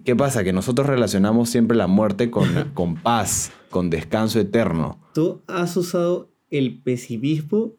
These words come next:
Speaker 2: para convencer a un pesimista.
Speaker 1: Literal, literal. Pero ¿cómo sabemos
Speaker 2: Qué locazo.
Speaker 1: que la muerte es el descanso eterno?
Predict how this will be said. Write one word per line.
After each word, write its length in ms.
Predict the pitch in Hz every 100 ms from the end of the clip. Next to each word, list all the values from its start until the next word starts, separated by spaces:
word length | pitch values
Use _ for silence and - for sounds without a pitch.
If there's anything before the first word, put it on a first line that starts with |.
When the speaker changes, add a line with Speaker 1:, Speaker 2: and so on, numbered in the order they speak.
| _
Speaker 2:
para 360 | 135 120 113 113
convencer 640 | - 107 107 110 110 135
a 40 |
un 120 | 135
pesimista. 340 | 135 131 92 98
Speaker 1:
Literal, 480 | 107 98 98 95 101
literal. 640 | 90 87 98 92 92 95 - _ -
Pero 320 | 104 98 98
¿cómo 280 | 131 127 139
sabemos 720 | 135 92 92 123 143 127 107 113 156 -
Speaker 2:
Qué 60 | 135
locazo. 280 | 147 - 107
Speaker 1:
que 100 | 104
la 120 | 92
muerte 420 | 95 107 113 -
es 100 | 117
el 140 | 120 110
descanso 460 | 87 - 101 101 107
eterno? 520 | - 165 117 78